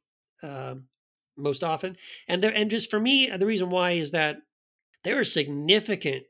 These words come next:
differences in the Septuagint as compared to the Masoretic, especially around, uh, passages like in Isaiah and things like that, that tend to be very, uh, pro, uh, penal substitutionary atonement theory.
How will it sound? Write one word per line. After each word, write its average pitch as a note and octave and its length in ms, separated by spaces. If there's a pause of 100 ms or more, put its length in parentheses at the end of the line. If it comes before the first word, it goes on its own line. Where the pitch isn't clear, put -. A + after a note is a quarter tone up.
differences - 800 (460)
in D3 120
the C#3+ 60
Septuagint C3+ 800
as C#3+ 160
compared C3 360
to B2 40
the B2 60
Masoretic, C3 560
especially F#3 580
around, C#3+ 600 (540)
uh, C#3 180
passages D3 720
like C#3+ 180
in C#3+ 100
Isaiah C#3+ 560
and C3 80
things C3 160
like C3 160
that, C3+ 300
that C#3 160
tend D3+ 320
to D#3 60
be C#3+ 160
very, C#3+ 640 (460)
uh, C3 400 (100)
pro, C#3+ 800 (500)
uh, B2+ 320
penal D#3+ 240
substitutionary C#3+ 600
atonement D3+ 340
theory. F3 340